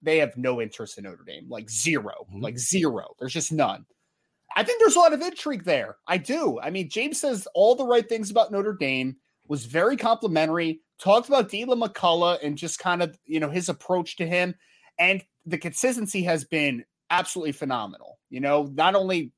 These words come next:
Speaker 1: the couple times they were able to visit him down there, but consistent conversation and communication when obviously they're allowed to.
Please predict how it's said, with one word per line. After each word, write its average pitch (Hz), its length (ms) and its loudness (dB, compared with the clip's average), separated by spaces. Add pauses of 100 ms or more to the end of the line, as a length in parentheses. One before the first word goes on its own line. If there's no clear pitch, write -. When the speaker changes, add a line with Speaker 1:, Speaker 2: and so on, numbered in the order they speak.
Speaker 1:
the 147 100 0
couple 185 260 -2
times 170 240 0
they 170 120 0
were 170 80 2
able 160 80 0
to 143 80 -4
visit 175 260 -4
him 151 100 -4
down 160 240 0
there, 170 120 0
but 160 160 -6
consistent 202 560 -8
conversation 196 800 -2
and 151 100 -2
communication 180 960 -2 (260)
when 175 160 2
obviously 175 400 0
they're 147 220 4
allowed 131 480 2
to. - 140 -16